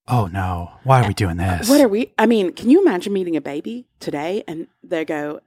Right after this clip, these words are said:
Speaker 2: "This is our baby Linda"? It'd be like
Speaker 1: No.
Speaker 2: if they were like, "This is our baby Deborah."
Speaker 1: This is
Speaker 2: And you'd be like,
Speaker 1: Bernadette, this is Peggy,
Speaker 2: "This
Speaker 1: and this
Speaker 2: is,
Speaker 1: is Herman.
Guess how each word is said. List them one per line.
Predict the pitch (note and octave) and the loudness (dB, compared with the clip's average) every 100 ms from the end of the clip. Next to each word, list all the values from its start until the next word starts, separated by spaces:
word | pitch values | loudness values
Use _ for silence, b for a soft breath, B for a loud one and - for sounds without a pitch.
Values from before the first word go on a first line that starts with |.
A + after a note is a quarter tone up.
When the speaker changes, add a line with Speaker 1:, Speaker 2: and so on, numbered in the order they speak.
| _ | _
Speaker 2:
"This | G3 | -10
is | - | -4
our | G#3+ | -4
baby | F#3 E3+ D#3+ | -2 -4 -6
Linda"? | C#3+ E3+ A#3+ C#3+ - _ B B B | -6 -4 -4 -6 -14 _ B B B
It'd | - C4+ | 2 6
be | |
like | F4 D#4 | 6 4
Speaker 1:
No. | |
Speaker 2:
if | C4 | 2
they | B3 | 0
were | A3+ G#3+ | 2 2
like, | F3+ E3 | 0 0
"This | G3+ A3+ | -4 -4
is | |
our | A#3 G#3+ | -4 -2
baby | G3 F3+ | -4 -6
Deborah." | D3 D3+ G3+ - - - _ _ _ _ _ | -6 -6 -6 -10 -20 -20 _ _ _ _ _
Speaker 1:
This | C3+ | -4
is | |
Speaker 2:
And | A2 | 0
you'd | |
be | A#2 | 2
like, | A#2+ B2 | 2 2
Speaker 1:
Bernadette, | B2+ C#3+ - - _ | 2 0 -4 -20 _
this | - - | -6 -6
is | - | -2
Peggy, | B2+ B2 C3 | 0 4 4
Speaker 2:
"This | C3 | 4
Speaker 1:
and | |
this | A#2 | 2
Speaker 2:
is, | B2+ | -2
Speaker 1:
is | |
Herman. | A2+ A#2 G2 F#2 | -2 -2 -2 -6